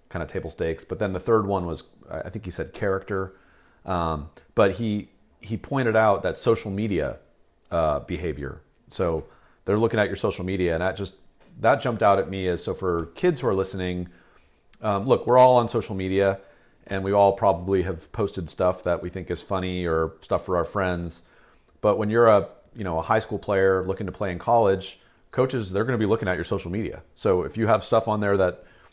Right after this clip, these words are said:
that maybe is a little bit questionable, I would, I would clean <laughs> that up.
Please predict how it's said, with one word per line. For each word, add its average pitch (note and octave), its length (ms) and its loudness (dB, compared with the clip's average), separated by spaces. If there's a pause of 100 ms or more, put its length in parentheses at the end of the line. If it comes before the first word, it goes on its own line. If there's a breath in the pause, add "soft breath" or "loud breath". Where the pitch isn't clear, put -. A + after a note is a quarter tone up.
(160)
that E2+ 140 -4
maybe G2+ 180 0
is F#2 80 -2
a G#2 40 2
little G2 140 2
bit F#2+ 60 0
questionable, G#2 480 2
I F2 100 4
would, G2+ 260 -2 (120)
I F2 60 2
would F#2 140 -2
clean C3+ 200 -4
<laughs> A2 80 0
that - 120 -2
up. - 260 4